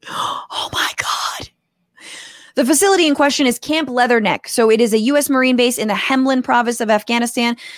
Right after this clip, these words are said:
The history of the project, originally intended as a command center for the, quote, surge of U S troops. Remember, hundred thousand troops under Obama, and reveals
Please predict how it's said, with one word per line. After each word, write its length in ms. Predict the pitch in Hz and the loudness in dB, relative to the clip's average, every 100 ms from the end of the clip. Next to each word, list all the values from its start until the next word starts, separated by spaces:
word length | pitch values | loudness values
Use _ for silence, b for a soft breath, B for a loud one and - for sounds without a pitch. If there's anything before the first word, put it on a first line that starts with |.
| B - | B -2
The 80 | 247 | 0
history 240 | 285 311 | 0 0
of 40 | |
the 60 | 262 | 0
project, 340 | 277 269 254 | 2 2 2
originally 540 | 208 262 349 330 277 269 | -2 -2 -2 0 -2 -2
intended 380 | 233 247 240 226 | -2 0 0 0
as 120 | 214 | 0
a 60 | |
command 400 | 220 220 254 294 | -2 0 2 0
center 240 | 285 254 254 | 0 -2 -2
for 140 | 233 | -2
the, 160 | 214 202 | -4 -6
quote, 280 | - 185 - | -2 -2 -2
surge 440 | - 339 330 277 | -4 -2 0 0
of 100 | 226 | 0
U 100 | 220 | 0
S 120 | 220 | 0
troops. 340 | - 247 190 190 | 0 -2 -2 -4
Remember, 240 | 214 190 | -2 -2
hundred 300 | 185 196 208 | -2 -2 0
thousand 320 | 226 220 220 | 2 2 -2
troops 320 | - 247 233 - | -2 -4 -2 0
under 240 | 202 202 | 2 4
Obama, 480 | 202 196 254 254 254 B B B B - | 4 4 4 2 0 B B B B -2
and 180 | 254 | 2
reveals 480 | 285 247 277 285 269 | 2 2 0 0 -2